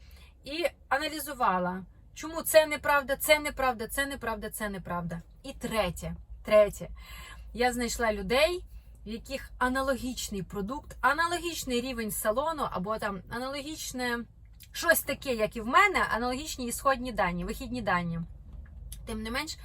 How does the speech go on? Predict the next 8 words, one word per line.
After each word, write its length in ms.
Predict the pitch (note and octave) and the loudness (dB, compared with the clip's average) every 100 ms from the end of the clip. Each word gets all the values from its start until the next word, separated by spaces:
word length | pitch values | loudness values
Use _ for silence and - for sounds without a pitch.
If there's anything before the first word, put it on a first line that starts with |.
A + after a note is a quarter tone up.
| - - - | -16 -18 -12
вони 180 | - A#3+ | -6 -4
ставлять 360 | - A#3+ A#3 F#3+ | 4 4 4 -2
високий 480 | G3+ - A3 A3+ | -4 -2 -4 -4
цінник. 560 | G3 - F3+ E3 E3 - - - - - - - | -8 -6 -4 -4 -4 -8 -16 -18 -20 -18 -18 -12
Тобто, 220 | C#4 - | -12 -8
якщо 320 | D#4+ D#4 - | -6 -6 -4
є 240 | E4+ D#4+ D4+ | -6 0 0
хоч 240 | C4 - | 2 -2